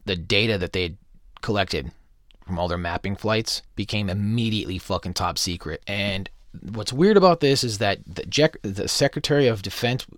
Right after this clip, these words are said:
James Forstall, when he retired and started to talk not only about high jump, but other things as well, uh, he was put in a fucking psych ward, kinda like Kanye West.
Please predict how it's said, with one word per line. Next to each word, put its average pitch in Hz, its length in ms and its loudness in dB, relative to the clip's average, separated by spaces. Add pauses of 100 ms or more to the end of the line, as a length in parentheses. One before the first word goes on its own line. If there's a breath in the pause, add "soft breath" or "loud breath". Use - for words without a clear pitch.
(100)
James 107 260 -2
Forstall, 127 540 2 (580 soft breath)
when 107 120 0
he 156 100 4
retired 123 560 2
and 95 100 0
started 117 300 0
to 101 80 -4
talk 110 500 0
not 98 220 0
only 107 200 0
about 104 180 0
high 104 380 4
jump, 131 300 2
but - 120 -4
other 110 200 0
things 113 220 -2
as 92 120 -4
well, 107 320 0 (640 soft breath)
uh, 101 200 4
he 120 160 4
was 160 200 4
put - 200 6
in 147 80 0
a 127 60 0
fucking 165 320 4
psych 165 420 4
ward, 82 360 -2
kinda 214 240 2
like 247 180 4
Kanye 196 400 4
West. 190 400 2